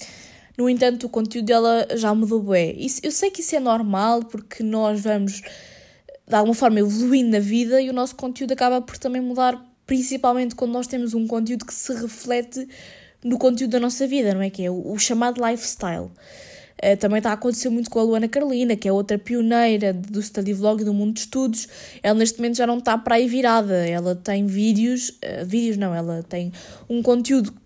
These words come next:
completamente virado agora para o marketing, eh, que também foi um bocadinho o caminho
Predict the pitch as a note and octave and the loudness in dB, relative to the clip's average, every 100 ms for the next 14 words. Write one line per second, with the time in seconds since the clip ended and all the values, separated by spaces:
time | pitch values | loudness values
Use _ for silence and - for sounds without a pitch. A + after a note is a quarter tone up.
0 | - - A#3 A3+ G#3+ A3+ A3 G#3 A#3 A3 | -20 0 4 6 4 4 0 0 0 2
1 | A3+ A3+ A#3 A3+ A#3 A3+ B3 A#3+ B3 - | 4 4 2 2 0 2 2 0 -2 -8
2 | A#3+ B3 B3+ - - - _ - G#3 G#3 | -6 -6 -10 -18 -20 -20 _ -2 -2 -2
3 | A#3 C4+ D4+ D#4 C#4 A#3 A3 A#3+ A3 G#3+ | -2 -2 0 -2 0 0 0 0 0 -2
4 | - G#3+ A3 A3 | -2 0 0 -2